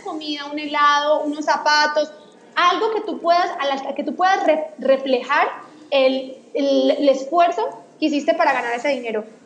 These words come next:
Y ese tipo de reflejo te permite querer volver a hacerlo, o sea, es una motivación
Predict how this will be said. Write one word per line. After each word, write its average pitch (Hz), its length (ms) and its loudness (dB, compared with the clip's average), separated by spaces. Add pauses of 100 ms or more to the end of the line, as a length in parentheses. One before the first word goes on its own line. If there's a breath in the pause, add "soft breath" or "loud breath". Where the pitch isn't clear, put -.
(160)
Y 320 140 4
ese 349 180 4
tipo 440 280 2
de 403 100 4
reflejo 302 480 -2
te 339 120 -2
permite 302 580 -6 (400)
querer 294 400 4
volver 311 320 2
a 320 100 -4
hacerlo, 277 360 -4
o 269 60 -2
sea, 277 80 -4
es 277 80 -8
una 370 140 -2
motivación 294 720 -2